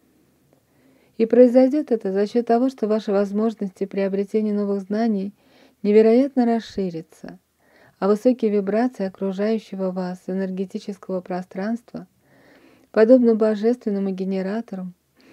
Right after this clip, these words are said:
будут постоянно подзаряжать вас, не позволяя снижать темпы вашего духовного и профессионального роста. Всё будет происходить постепенно и незаметно для вас.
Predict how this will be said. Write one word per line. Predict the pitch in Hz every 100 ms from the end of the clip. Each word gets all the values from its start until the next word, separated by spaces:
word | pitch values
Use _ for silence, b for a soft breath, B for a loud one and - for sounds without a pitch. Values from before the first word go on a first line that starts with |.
| b -
будут | 247 240 -
постоянно | 233 - 220 226 269 262 208
подзаряжать | - 208 220 240 254 226 190 180 _
вас, | 175 170 _ _ _
не | 196
позволяя | 185 190 196 196 208 226
снижать | 202 190 185 196 185 _
темпы | 185 214 202
вашего | 180 185 - 180
духовного | 175 180 - 185 202 180 175
и |
профессионального | - 185 180 185 180 180 180 175 180 185
роста. | 180 175 175 - 180 - _ _ b b b b b b b b b b b b b b b b _
Всё | - 285
будет | 277 254 254
происходить | 247 247 - 240 262 247
постепенно | 226 220 240 233 262 294 262
и | 208
незаметно | 214 214 233 226 202 185 170
для | 175 170
вас. | 165 151